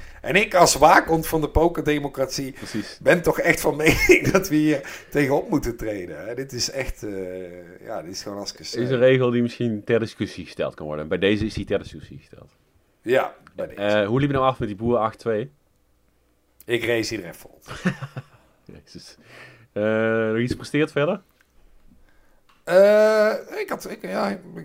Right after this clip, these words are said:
Speaker 1: ik won, ik won zeshonderd met cash of zo. Dus ik had mijn, ik had mijn
Speaker 2: Oh, oh,
Speaker 1: toernooitje
Speaker 2: oké.
Speaker 1: terug en, eh,
Speaker 2: Oké.
Speaker 1: ja.
Speaker 2: Oké, nou, die regel gaan we ter discussie stellen. Het gaat, eh, t-,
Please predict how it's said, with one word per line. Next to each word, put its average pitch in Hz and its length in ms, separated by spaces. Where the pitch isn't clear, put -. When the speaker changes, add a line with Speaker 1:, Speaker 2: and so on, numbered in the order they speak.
Speaker 1:
ik 127 180
won, 120 380
ik 104 120
won 104 180
zeshonderd 92 480
met 101 120
cash 76 280
of - 100
zo. 90 200
Dus - 140
ik - 60
had 98 120
mijn, 92 160
ik - 80
had 92 100
mijn 87 120
Speaker 2:
Oh, 113 60
oh, 110 60
Speaker 1:
toernooitje 87 380
Speaker 2:
oké. 76 80
Speaker 1:
terug - 320
en, 69 220
eh, 64 180
Speaker 2:
Oké. 131 220
Speaker 1:
ja. 110 140
Speaker 2:
Oké, 180 380
nou, 107 260
die 104 160
regel 113 320
gaan 107 120
we 101 60
ter 104 120
discussie - 360
stellen. 123 240
Het 127 120
gaat, 117 280
eh, 113 280
t-, - 80